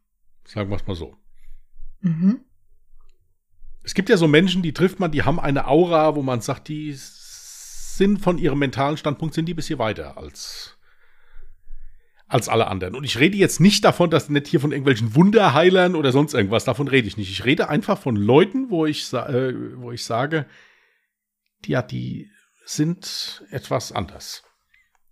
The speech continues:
Speaker 2: Mhm.
Speaker 1: Ich, äh, das Problem ist, ich hab da, hab da ein Beispiel für, das kann ich aber leider nicht erzählen, weil's nicht mich betrifft, sondern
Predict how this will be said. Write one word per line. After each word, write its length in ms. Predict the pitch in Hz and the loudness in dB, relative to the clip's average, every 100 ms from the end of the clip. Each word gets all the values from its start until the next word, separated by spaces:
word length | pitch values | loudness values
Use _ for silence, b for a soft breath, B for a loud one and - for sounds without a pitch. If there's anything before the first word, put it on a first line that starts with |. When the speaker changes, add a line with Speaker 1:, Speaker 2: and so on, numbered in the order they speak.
| _ _ _ _ _ _ - | _ _ _ _ _ _ -4
Speaker 2:
Mhm. 320 | 196 247 285 _ _ _ _ _ _ _ | -2 -2 -6 _ _ _ _ _ _ _
Speaker 1:
Ich, 400 | - - - - | -12 -8 -8 -8
äh, 200 | - 147 | -6 -4
das 200 | - 131 | 0 0
Problem 280 | - 135 165 | 2 4 6
ist, 220 | 180 - | 6 2
ich 180 | 139 - | -6 2
hab 160 | 147 - | 2 4
da, 120 | 175 | 0
hab 300 | - - 156 | 2 0 2
da 80 | 175 | 4
ein 100 | 156 | 4
Beispiel 320 | 139 - - | 4 2 0
für, 140 | - 131 | -4 -6
das 160 | - | -4
kann 160 | - 156 | -2 -2
ich 160 | - | -2
aber 100 | 139 | 0
leider 260 | 135 127 151 | 2 2 2
nicht 200 | 147 - | -4 -6
erzählen, 420 | 143 - 160 170 | -2 6 6 6
weil's 220 | 139 - | 4 2
nicht 180 | 147 - | 0 0
mich 200 | 151 - | 0 0
betrifft, 540 | 143 - 131 - - _ _ | -2 2 2 2 -14 _ _
sondern 640 | - 123 113 113 104 107 | -4 0 2 2 0 -6